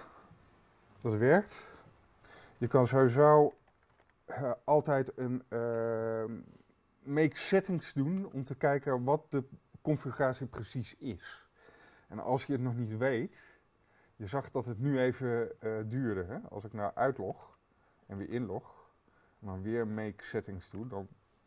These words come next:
gaat hij er in één keer doorheen, omdat hij, eh, zijn eigen parameters heeft, eh, vastgesteld.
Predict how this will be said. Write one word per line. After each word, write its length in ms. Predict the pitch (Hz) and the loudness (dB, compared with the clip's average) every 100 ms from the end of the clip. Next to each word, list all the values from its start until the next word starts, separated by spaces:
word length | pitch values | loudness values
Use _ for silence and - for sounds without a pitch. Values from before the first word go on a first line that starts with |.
| _ _ _ _ _ _ _ _ _ _ | _ _ _ _ _ _ _ _ _ _
gaat 280 | - 110 101 | -6 -6 -6
hij 80 | 101 | -8
er 60 | 98 | -12
in 100 | - | -12
één 200 | 104 101 | -12 -10
keer 200 | 107 98 | -6 -6
doorheen, 400 | 92 98 107 110 | -6 -6 -6 -10
omdat 300 | 101 98 - | -10 -12 -12
hij, 140 | 101 _ - - _ - - - _ _ - - | -16 _ -20 -20 _ -20 -20 -20 _ _ -20 -14
eh, 680 | 98 92 92 90 92 67 104 | -12 -10 -10 -10 -10 -10 -8
zijn 180 | 127 | -4
eigen 440 | 123 123 - 117 107 | 0 0 0 -2 0
parameters 600 | 123 135 127 107 95 90 | 2 2 2 -2 -10 -12
heeft, 400 | 90 87 - - | -12 -12 -16 -18
eh, 80 | 87 87 87 | -16 -16 -16
vastgesteld. 880 | - 92 - - - 87 82 - | -14 -14 -14 -20 -20 -20 -20 -20